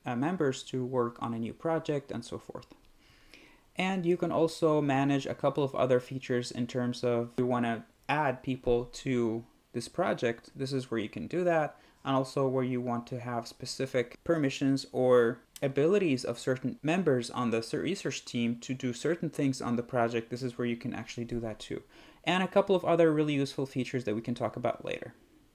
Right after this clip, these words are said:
Now, the last one here is project. This is where you can access the main project settings. That's mostly for the project leader or the project administrator, depending on the permissions that certain individuals have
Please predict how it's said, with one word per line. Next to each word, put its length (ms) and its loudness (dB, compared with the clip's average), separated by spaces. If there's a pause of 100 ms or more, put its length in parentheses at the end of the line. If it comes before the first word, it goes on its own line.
(680)
Now, 280 4
the 100 4
last 340 4
one 120 2
here 420 2
is 180 2
project. 560 2
This 140 -2
is 140 -2
where 100 0
you 80 -2
can 160 0
access 320 0
the 140 -2
main 220 2
project 420 0
settings. 400 0
That's 260 -2
mostly 320 0
for 260 2
the 120 -2
project 420 0
leader 400 0
or 80 0
the 80 -2
project 420 -2
administrator, 680 -2
depending 340 -2
on 240 -2
the 60 0
permissions 760 -2
that 240 0
certain 300 -2
individuals 480 -2
have 280 0